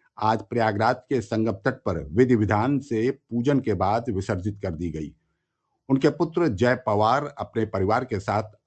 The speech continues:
अस्थि कलश लेकर प्रयागराज आए थे। एक विमान हादसे में पिछली अट्ठाईस जनवरी को महाराष्ट्र के बारामती में अजीत पवार की मृत्यु हो गई थी। कुशीनगर जिले के हाटा कस्बे के पास राष्ट्रीय राजमार्ग पर एक तेज रफ्तार कार सड़क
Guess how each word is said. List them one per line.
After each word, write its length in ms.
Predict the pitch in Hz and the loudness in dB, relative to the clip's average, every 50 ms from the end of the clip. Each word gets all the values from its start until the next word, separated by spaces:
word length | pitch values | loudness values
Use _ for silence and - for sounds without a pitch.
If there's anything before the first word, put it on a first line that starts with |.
| - | -10
अस्थि 260 | 104 101 - - 123 | -10 -8 -6 -4 -4
कलश 320 | - - 113 110 104 - - | -4 -2 -2 -4 -4 -2 -2
लेकर 340 | 107 113 139 - 113 110 104 | -2 -2 -2 -2 -2 -4 -4
प्रयागराज 600 | - - 101 98 98 92 82 98 101 107 95 90 | -4 -4 -2 -2 -2 -2 -2 0 -2 -2 -2 -4
आए 160 | 85 82 80 | -6 -8 -8
थे। 160 | - - 90 73 - _ _ _ _ _ _ _ _ _ - | -10 -10 -12 -12 -12 _ _ _ _ _ _ _ _ _ 0
एक 200 | 120 117 101 107 | 0 0 0 0
विमान 420 | 98 98 104 104 107 110 120 120 | 2 2 4 4 2 2 0 0
हादसे 400 | 104 - 92 98 90 - - 123 | -2 -2 -4 -6 -6 -4 -4 -2
में 260 | 113 104 101 104 120 120 - | -2 0 -2 -2 -4 -6 -8
पिछली 340 | - 101 - - 107 120 110 | -12 -14 -10 -6 -6 -6 -6
अट्ठाईस 500 | - 104 - - - 101 104 120 110 101 | -8 -12 -14 -10 -6 -4 -2 -2 -2 0
जनवरी 400 | 95 107 98 92 98 104 110 107 | 0 0 0 2 0 0 0 -2
को 200 | 107 - 117 117 | -2 -2 -2 -2
महाराष्ट्र 460 | 107 92 92 87 95 98 98 - - - | 0 -2 -2 -2 -4 -4 -6 -6 -6 -4
के 100 | 113 101 | -4 -4
बारामती 520 | 80 85 87 92 90 90 92 - 147 131 | -2 -4 -4 -4 -4 -4 -4 -2 -2 -2
में 180 | 98 80 - - _ _ _ _ _ - | -2 -4 -8 -12 _ _ _ _ _ -6
अजीत 320 | - 113 107 123 139 139 - - | -2 -2 0 0 0 -2 -2 -2
पवार 280 | 110 107 107 113 117 | 0 2 2 2 0
की 180 | 117 - 127 123 | -2 0 2 2
मृत्यु 380 | 117 104 98 - - - 92 | 2 2 -2 -4 -4 -4 -2
हो 120 | 85 92 85 | -2 -2 -2
गई 180 | 82 85 82 | -4 -6 -8
थी। 180 | 80 - 85 71 - - _ _ _ _ _ _ _ _ _ _ _ _ _ _ _ _ _ - | -8 -10 -12 -12 -12 -14 _ _ _ _ _ _ _ _ _ _ _ _ _ _ _ _ _ -2
कुशीनगर 460 | 147 143 - 185 175 175 170 180 165 | 0 4 4 6 6 6 4 4 2
जिले 240 | 131 139 151 165 170 | 2 2 2 2 0
के 160 | 165 180 190 143 | 0 0 -2 -2
हाटा 400 | 95 85 95 107 104 - 156 151 | 0 -2 -2 -2 -2 -2 -4 -4
कस्बे 360 | 156 127 107 - 110 123 120 | -4 -8 -8 -6 -4 -6 -4
के 120 | 120 120 107 | -4 -6 -6
पास 340 | 104 113 120 143 139 139 - | -4 -4 -4 -4 -6 -6 -6
राष्ट्रीय 400 | 98 101 98 104 104 - 147 147 | -4 -2 -2 -4 -4 -2 -2 0
राजमार्ग 520 | 131 110 101 95 92 95 90 90 87 - - | 0 0 0 -2 -2 -2 -4 -4 -6 -8 -6
पर 220 | - 120 - - - _ - | -6 -6 -6 -6 -10 _ -4
एक 220 | 104 101 104 - | -4 -4 -2 -2
तेज 240 | - 123 120 117 110 | 2 4 4 4 4
रफ्तार 420 | 104 104 101 - - 107 107 107 | 2 0 0 -2 -4 -2 -2 -2
कार 360 | 104 107 101 101 101 87 80 - _ _ _ _ _ _ - | -4 -2 -2 0 0 -2 -4 -8 _ _ _ _ _ _ -2
सड़क 300 | - 131 135 147 147 147 | 0 0 0 0 -2 -6